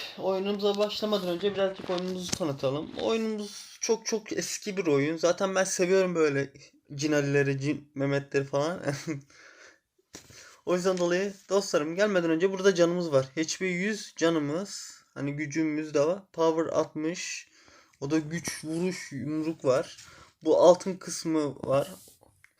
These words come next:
Ben birazcık tabi oynadım. Hani oyunu çok seviyorum ben bu oyunu. Küçüklükte oynadığımdan beri. Burada da şu ol-, olan va-, şeyler var. Altından sonra dostlarım. İşte ne oluyorsa mor olan.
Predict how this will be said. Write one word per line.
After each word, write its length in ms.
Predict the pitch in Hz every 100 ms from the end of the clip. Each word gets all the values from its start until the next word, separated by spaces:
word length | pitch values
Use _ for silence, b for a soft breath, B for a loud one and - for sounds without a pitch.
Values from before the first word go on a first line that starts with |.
| b b -
Ben 140 | 151
birazcık 320 | 165 180 - -
tabi 200 | 175 165
oynadım. 480 | 175 170 170 170 - _ _ _ 143
Hani 240 | 135 135
oyunu 440 | - 135 156 170 156
çok 180 | 175
seviyorum 420 | - 175 156 139 143
ben 160 | 139
bu 40 | 139
oyunu. 240 | 139 139
Küçüklükte 480 | - - - 156 165
oynadığımdan 600 | 160 160 156 165 170 151
beri. 280 | 147 220 233 _ B B B B B B B B 170
Burada 280 | 185 190
da 420 | 208 214 208 - - -
şu 220 | - -
ol-, 340 | - 160 156 143
olan 400 | 107 165 180 175
va-, 160 | 175
şeyler 340 | 170 175 170 175
var. 220 | 151 156
Altından 480 | 156 147 - 160 156
sonra 460 | - 143 147 165 156
dostlarım. 520 | 143 135 139 143 175 - _ _ -
İşte 440 | - - 139 139 _ b b b b b b b b b _
ne 280 | 139 139 175
oluyorsa 340 | 165 160 170
mor 220 | 160 165 160
olan. 280 | 151 165